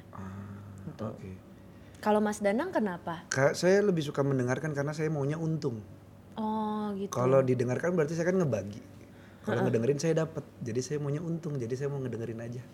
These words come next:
Speaker 2: Iya, itu simpelnya gitu sih. Aku idem aja, boleh Mas Danang duluan nggak sih yang jawab duluan, ke depannya capek gue.
Speaker 1: <laughs> Kok marah? Nah, berkaitan dengan fast question dari tim C X O Lab.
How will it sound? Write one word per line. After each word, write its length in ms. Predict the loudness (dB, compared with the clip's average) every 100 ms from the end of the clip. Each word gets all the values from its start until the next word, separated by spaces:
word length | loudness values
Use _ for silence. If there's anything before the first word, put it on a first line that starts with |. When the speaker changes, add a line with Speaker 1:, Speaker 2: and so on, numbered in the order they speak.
| -4
Speaker 2:
Iya, 220 | 0 0 -2
itu 100 | -2
simpelnya 540 | -2 -2 0 0 0
gitu 240 | 0 -2
sih. 160 | -4 -2
Aku 240 | -2 0
idem 260 | 0 0 0 0
aja, 180 | 2
boleh 220 | 4 4 2
Mas 160 | -2
Danang 260 | -2 -2 -2
duluan 220 | -2 -2
nggak 160 | -2 -2
sih 80 |
yang 100 | -2
jawab 220 | 0 0 0
duluan, 240 | 0 0
ke 160 | -2 -4
depannya 320 | -2 -4 -4
capek 380 | -6 -8 -6 -6
gue. 180 | -4 -8 -10 -14 -16
Speaker 1:
<laughs> 320 | -20 -18 -6 12
Kok 160 | 12
marah? 480 | 12 10 8 4 0 -2 -18 -6
Nah, 160 | 4 6
berkaitan 540 | 6 4 8 8 8
dengan 240 | 6 4 4
fast 320 | 8 10 12
question 320 | 10 12 10
dari 160 | 10 10
tim 160 | 8
C 160 | 8 6
X 240 | 6 2 8
O 140 | 10
Lab. 480 | 10 8 4 0